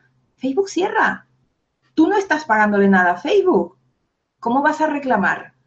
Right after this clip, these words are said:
De hecho, eh, hace quince días estaba dando yo una clase en Madrid y, y uno de los asistentes es, era, es abogado. Y me dijo, Karina, ¿has visto la sentencia de Valen-, del,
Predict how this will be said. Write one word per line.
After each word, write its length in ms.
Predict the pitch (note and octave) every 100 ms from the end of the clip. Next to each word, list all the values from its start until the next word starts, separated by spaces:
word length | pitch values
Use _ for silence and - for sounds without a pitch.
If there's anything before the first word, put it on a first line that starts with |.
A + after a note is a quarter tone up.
| _ _ -
De 260 | F#3+ G3
hecho, 380 | A3+ - F4+ C4+
eh, 720 | G3+ F#3+ F3 F3 E3+ E3+ E3 D#3+ D#3+ D3+ - - _ _
hace 240 | - G3 G3
quince 280 | A3+ A#3+ A3
días 500 | E4 C4 G3 - _ _ _ _
estaba 340 | F3 - F#3
dando 240 | G3+ G#3 A3
yo 180 | A3 A3
una 200 | A3 G#3+
clase 300 | G#3+ G3+ G#3+
en 80 |
Madrid 560 | G#3 G#3 A#3 A#3+ E4+ F4
y, 800 | - G#3 F#3 F3 E3 D#3 D3+ D3+ -
y 100 | F#3
uno 180 | F#3 F3+
de 80 |
los 420 | G3 F#3+ F#3 F#3 -
asistentes 580 | - F#3 - F3+ G3+ G#3
es, 200 | G3 G3
era, 400 | F3+ E3+ D#3+ - -
es 200 | F3 E3+
abogado. 460 | E3 E3 B3 G3 - - - - -
Y 120 | - G3+
me 100 | G3
dijo, 300 | G3 G3+ F#3+
Karina, 400 | F#3+ C#4+ D#4+ A#3+
¿has 240 | A#3+ B3
visto 320 | D#4+ E4+ -
la 160 | D#4+ D4+
sentencia 960 | C#4 B3+ B3+ C#4 C#4+ C#4+ C4+ C4 B3+ B3+
de 120 | B3+
Valen-, 400 | B3+ C4 C4+ C4
del, 360 | G#3 A3+ A3+